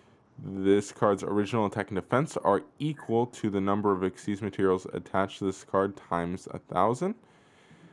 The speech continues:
Quick effect, you can detach one material from this card. Each player draws one card, and then each player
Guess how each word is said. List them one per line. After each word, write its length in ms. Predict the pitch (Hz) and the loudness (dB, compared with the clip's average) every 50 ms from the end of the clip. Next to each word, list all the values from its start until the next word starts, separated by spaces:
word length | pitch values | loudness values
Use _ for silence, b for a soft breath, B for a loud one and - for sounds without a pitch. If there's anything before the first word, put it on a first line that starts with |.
| B B B B | B B B B
Quick 180 | - 123 113 - | -4 -2 -2 -4
effect, 380 | - - 131 127 131 131 - | 0 2 2 2 2 0 -4
you 120 | - 95 92 | -6 -6 -4
can 160 | - 104 90 | -4 -4 -4
detach 480 | 80 90 90 - 107 92 92 92 - - - | -2 -4 -2 0 2 2 2 0 -2 -8 -14
one 680 | - - - - 95 92 95 101 110 113 123 127 127 - - | -12 -10 -6 -2 0 0 2 2 2 0 0 -2 -4 -4 -4
material 420 | 107 101 - - 127 120 117 113 | -6 -6 -4 0 2 2 2 2
from 180 | 113 123 110 104 | 2 0 -4 -4
this 140 | 107 - | -4 -6
card. 320 | - - - 120 120 120 113 - | -4 0 2 2 2 2 0 -2
Each 240 | 123 131 131 - - | -6 -6 -6 -6 -2
player 260 | - 127 120 117 113 | 2 4 4 4 4
draws 460 | 101 95 104 107 113 123 135 135 131 | 2 2 4 6 6 6 6 4 2
one 180 | - 117 113 110 | 0 -2 -2 -2
card, 320 | - - 107 98 98 98 | 0 2 4 4 4 2
and 180 | 82 80 92 92 | 2 0 -2 -2
then 140 | 90 90 87 | -2 -4 -4
each 280 | 92 90 92 - - - - | -6 -8 -8 -10 -12 -16 -8
player 500 | - 92 92 92 92 92 92 92 90 - | -2 0 2 2 2 2 2 0 0 -2